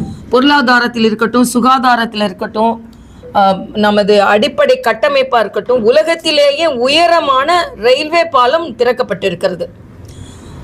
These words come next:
இதுல நீங்க பாத்தீங்கன்னா, கன்னியாகுமரியில ஆயிரத்தி தொள்ளாயிரத்தி எழுபத்தி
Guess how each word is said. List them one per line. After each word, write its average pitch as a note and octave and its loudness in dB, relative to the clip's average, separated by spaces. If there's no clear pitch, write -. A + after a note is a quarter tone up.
இதுல B3 4
நீங்க B3 2
பாத்தீங்கன்னா, D4+ 0
கன்னியாகுமரியில C#4+ 0
ஆயிரத்தி C#4 2
தொள்ளாயிரத்தி C4 0
எழுபத்தி B3+ 0